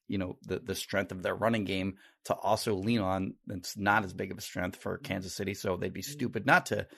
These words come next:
uh, heavily utilize the run game. So I think that's part of the, you just look at raw stats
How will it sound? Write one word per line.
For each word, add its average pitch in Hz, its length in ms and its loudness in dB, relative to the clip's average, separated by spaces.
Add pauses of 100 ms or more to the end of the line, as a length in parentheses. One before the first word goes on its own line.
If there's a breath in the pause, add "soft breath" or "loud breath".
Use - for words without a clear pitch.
(260 soft breath)
uh, 90 140 2
heavily 95 400 0
utilize 98 400 0
the 101 100 -4
run 90 200 0
game. 95 200 -4
So 104 200 4
I 107 100 8
think 139 160 4
that's 117 180 6
part 107 220 6
of 95 60 2
the, 95 160 4 (340 soft breath)
you 127 300 2
just 110 200 -4
look 113 160 4
at - 140 -4
raw 98 240 10
stats 107 560 6